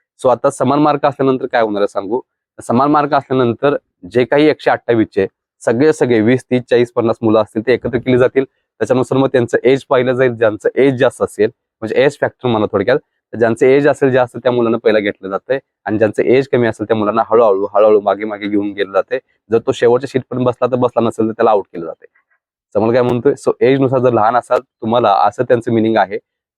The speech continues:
किंवा असा निर्णय आहे की त्यांना अजून संधी मिळू शकते म्हणून त्यांना मागं ढकललं जातंय आणि ज्यांचं वय जास्त आहे, त्यांचं वय कमी असल्यामुळे त्यांना संधी कमी, सॉरी, वय जास्त असल्यामुळे त्यांना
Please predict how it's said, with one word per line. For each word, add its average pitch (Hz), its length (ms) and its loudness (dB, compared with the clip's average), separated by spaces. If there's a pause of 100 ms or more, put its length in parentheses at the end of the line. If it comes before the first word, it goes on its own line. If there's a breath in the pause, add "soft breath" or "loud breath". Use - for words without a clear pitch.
(120)
किंवा 104 220 2
असा 101 180 -2
निर्णय 117 280 2
आहे 101 240 0
की 113 180 -4
त्यांना 113 300 0
अजून 107 220 0
संधी 120 240 0
मिळू 113 260 0
शकते 113 340 -4
म्हणून 110 300 0
त्यांना 117 200 -2
मागं 104 240 0
ढकललं 95 280 -8
जातंय 95 280 -2 (320)
आणि 117 220 2
ज्यांचं 104 300 0
वय 117 160 4
जास्त 110 340 0
आहे, 98 240 -2
त्यांचं - 500 -6
वय 117 160 2
कमी 117 220 0
असल्यामुळे 101 400 -2
त्यांना 101 200 -4
संधी 104 280 -4
कमी, 107 360 0
सॉरी, 104 160 -2
वय 110 200 2
जास्त 120 240 -2
असल्यामुळे 110 360 -8
त्यांना 107 240 -2